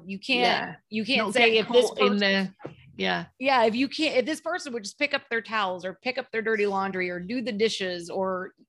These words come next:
Speaker 1: insert whatever excuse to
Speaker 2: <laughs>
Speaker 1: externalize the problem that you need.
Speaker 2: Yeah.
Speaker 1: Instead, if you reflect within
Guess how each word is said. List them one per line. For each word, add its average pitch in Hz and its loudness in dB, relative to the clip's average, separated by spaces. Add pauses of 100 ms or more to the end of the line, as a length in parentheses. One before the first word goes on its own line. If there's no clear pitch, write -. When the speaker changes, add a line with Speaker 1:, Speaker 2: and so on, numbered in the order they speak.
Speaker 1:
insert 254 0
whatever 202 0
excuse 185 -6
to - 0
Speaker 2:
<laughs> - -
Speaker 1:
externalize 220 2
the 190 -6
problem 190 -2
that - -8
you 185 -6
need. 190 -2 (280)
Speaker 2:
Yeah. 165 -6 (840)
Speaker 1:
Instead, 208 0
if 185 -2
you 190 -4
reflect 196 -2
within 185 -4